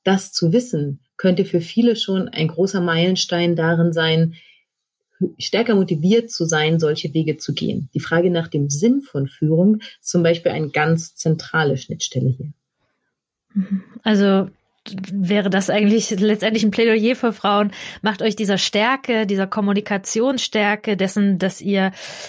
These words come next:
Speaker 2: ähm, sehr gerne in Zusammenarbeit Dinge erreicht, bewusst, weil das lent-, letztendlich etwas ist, was absolut Führung von morgen braucht und ausmacht.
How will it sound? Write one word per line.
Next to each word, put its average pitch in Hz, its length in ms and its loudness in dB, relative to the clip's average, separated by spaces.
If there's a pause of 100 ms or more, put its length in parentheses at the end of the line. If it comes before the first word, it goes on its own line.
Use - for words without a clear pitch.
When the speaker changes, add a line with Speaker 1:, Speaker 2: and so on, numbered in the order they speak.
Speaker 2:
ähm, 190 240 0
sehr 196 240 0
gerne 196 460 0
in 185 80 0
Zusammenarbeit 202 840 -2
Dinge 202 220 0
erreicht, 180 680 -2
bewusst, 190 680 -2
weil 190 160 0
das 185 220 -2
lent-, 220 420 -2
letztendlich 202 580 -2
etwas 180 320 -2
ist, 220 360 -2
was 196 460 -2 (460)
absolut 220 720 -2
Führung 208 580 0
von 196 320 0
morgen 185 580 2
braucht 175 380 -2
und 175 120 -2
ausmacht. 175 640 -6